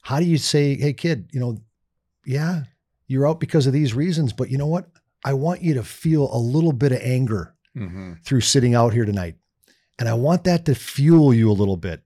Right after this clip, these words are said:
Speaker 1: I want that to be a little bit of the gasoline on your fire where all of a sudden it stokes it a little bit. And I want you to come back tomorrow with a little more edge."
Speaker 2: Mm-hmm.
Speaker 1: Now,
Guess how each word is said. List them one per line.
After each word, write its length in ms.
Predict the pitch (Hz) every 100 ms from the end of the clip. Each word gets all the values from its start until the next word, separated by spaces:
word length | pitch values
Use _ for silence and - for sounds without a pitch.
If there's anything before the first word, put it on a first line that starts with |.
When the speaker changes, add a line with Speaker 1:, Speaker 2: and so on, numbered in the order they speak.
| _
Speaker 1:
I 80 | 113
want 260 | 139 175 175
that 180 | 175 170
to 60 | 127
be 160 | 139
a 60 | 131
little 180 | 135 143
bit 120 | 131
of 220 | 117 - -
the 200 | 120 104
gasoline 720 | 104 127 127 143 120 127 120
on 140 | 101 101
your 100 | 95
fire 420 | - 117 135 104
where 240 | 101 101 -
all 100 | 113
of 40 | 120
a 40 |
sudden 220 | - 113
it 100 | 107
stokes 440 | - - 143 - -
it 80 | 110
a 40 |
little 160 | 107 92
bit. 260 | 104 110 - - -
And 100 | 131
I 40 |
want 160 | 180 220
you 60 |
to 60 | 190
come 180 | 190 180
back 180 | 175 170
tomorrow 280 | 156 165 165
with 120 | 135
a 40 |
little 160 | 127 151
more 160 | 143 127
edge." 360 | 139 98 - _ -
Speaker 2:
Mm-hmm. 340 | 110 104 107 123 _ _ -
Speaker 1:
Now, 320 | 143 123